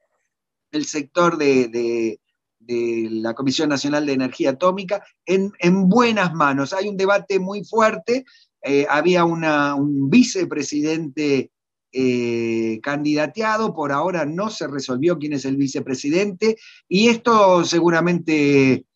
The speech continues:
eh, puede sorprender a alguno, pero si los periodistas tenemos egos, si los artistas se llevan por el ego, ustedes no saben lo que son los egos de los científicos. El, el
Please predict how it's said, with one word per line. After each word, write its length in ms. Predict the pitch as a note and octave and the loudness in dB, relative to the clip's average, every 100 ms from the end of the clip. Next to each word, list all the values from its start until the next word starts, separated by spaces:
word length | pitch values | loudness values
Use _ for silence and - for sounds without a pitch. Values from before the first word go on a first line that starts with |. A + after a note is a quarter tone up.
| _ _ | _ _
eh, 560 | A#2 B2 A#2+ A#2+ A#2+ A#2 | -4 -2 -2 -4 -4 -4
puede 220 | E3+ F3 E3 | 2 2 4
sorprender 680 | D#3 C3 - C3 C#3 D#3 | 0 -2 0 0 0 0
a 40 | C#3+ | 0
alguno, 400 | C3+ F3+ F3 C#3+ | 0 0 -2 -2
pero 280 | D#3 D3+ - - | -2 -4 -6 -16
si 260 | - - G#3 | -12 -6 -2
los 180 | G#3 - | -2 -2
periodistas 680 | G3 G3 G#3+ B3+ C#4 A3+ | -2 0 0 0 0 -6
tenemos 480 | - F3+ F#3 E3+ - | -6 -6 -6 -6 -6
egos, 520 | D#3+ C3+ B2 A2 - _ _ _ _ | -2 -2 -2 -4 -10 _ _ _ _
si 260 | - G3 | -8 -2
los 220 | F#3+ F#3 | 0 0
artistas 800 | F#3 B3+ - C#4 C#4 - - C3 | -2 -4 -2 2 2 -2 -4 -4
se 100 | B2+ | -4
llevan 340 | B2 D#3+ D#3 C#3 | -6 -2 -2 -2
por 160 | C3 | -2
el 140 | C3 C#3 | -2 -2
ego, 280 | E3+ E3+ F3+ | 0 0 -2
ustedes 380 | C#3+ - A#3 A3 | -4 -6 -4 -4
no 100 | D#3+ | -6
saben 360 | C3 E3 E3+ | -6 -6 -4
lo 120 | D#3+ B2 | -4 -4
que 100 | A#2 | -6
son 360 | - C#3+ E3+ _ _ _ _ | -4 -4 -4 _ _ _ _
los 340 | - C3+ C3+ D3+ | 0 0 0 0
egos 220 | F3 D#3 | -2 -2
de 80 | C#3+ | -2
los 160 | C3 | -4
científicos. 960 | B2 C3+ B2 A#2 C#3 B2+ - G#2+ A2+ A2 | -4 -4 -4 -4 -4 -4 -8 -10 -10 -4
El, 160 | D3 E3+ | -2 2
el 160 | E3+ | 2